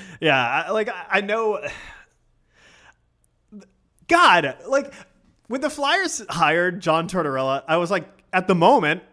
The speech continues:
I was, like, happy about it because I was like, "Oh, like, maybe the Flyers, like, can, you know, maybe they'll do stuff in free agency and everything," and they didn't. And now I'm, like, mad that he's the head coach because he's gonna make them better than they should be when they should be, like, trying to tank and be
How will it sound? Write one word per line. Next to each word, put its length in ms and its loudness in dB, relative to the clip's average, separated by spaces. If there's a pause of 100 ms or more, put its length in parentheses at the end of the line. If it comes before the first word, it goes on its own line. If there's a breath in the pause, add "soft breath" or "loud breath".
(600)
I 80 0
was, 160 0
like, 160 -4
happy 340 2
about 240 -12
it 120 -20
because 240 -8
I 60 -6
was 100 -8
like, 180 -12
"Oh, 280 2 (120)
like, 220 -4
maybe 180 -4
the 80 -12
Flyers, 420 -8
like, 220 -10
can, 340 -14
you 80 -10
know, 120 -14 (200)
maybe 220 -6
they'll 140 -4
do 180 -6
stuff 300 -10
in 80 -14
free 200 -10
agency 400 -10
and 120 -10
everything," 380 -12
and 100 -8
they 80 -2
didn't. 400 -2 (560 soft breath)
And 180 -2
now 220 2
I'm, 140 -2
like, 200 -2
mad 300 2
that 100 -6
he's 140 -10
the 80 -8
head 160 -10
coach 260 -14
because 220 -10
he's 140 -6
gonna 160 -4
make 160 -6
them 120 -8
better 220 -4
than 140 -10
they 100 -10
should 260 -10
be 120 -12
when 160 -14
they 240 -12
should 320 -8
be, 260 -10
like, 240 -14 (220)
trying 400 -6
to 100 -16
tank 320 -18
and 160 -18
be 160 -14